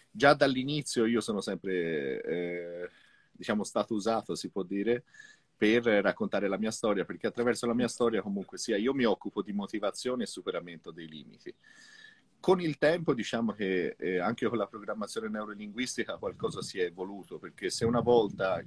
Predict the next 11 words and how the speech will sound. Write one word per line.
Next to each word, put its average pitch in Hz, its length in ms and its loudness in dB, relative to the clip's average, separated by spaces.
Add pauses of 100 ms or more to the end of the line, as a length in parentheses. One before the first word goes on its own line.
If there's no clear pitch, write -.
chi - 140 -6
andava 98 320 -2
lì, 104 300 -6 (420)
eh, 80 580 0
imparava 107 800 2
a 101 100 -6
raggiungere 107 600 0
l'obiettivo 107 600 -2
che 104 100 -6
voleva 107 340 -2
raggiungere, 113 840 0